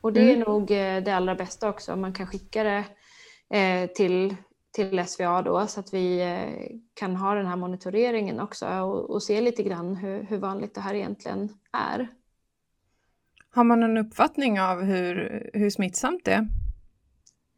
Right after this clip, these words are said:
Speaker 1: Det är svårt att säga. Det, det är ju rapporterat, eh, några få,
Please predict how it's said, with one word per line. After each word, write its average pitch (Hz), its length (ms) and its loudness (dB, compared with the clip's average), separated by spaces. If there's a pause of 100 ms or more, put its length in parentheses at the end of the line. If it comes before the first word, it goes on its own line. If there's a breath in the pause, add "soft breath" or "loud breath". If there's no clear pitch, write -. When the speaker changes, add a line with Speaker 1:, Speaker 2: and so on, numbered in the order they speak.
(720 loud breath)
Speaker 1:
Det 226 100 2
är 233 40 4
svårt 285 360 2
att 285 100 2
säga. 254 440 8
Det, 254 460 6
det 220 140 2
är 262 40 4
ju 262 120 2
rapporterat, 285 960 2
eh, 233 500 4 (300)
några 214 360 4
få, 196 340 8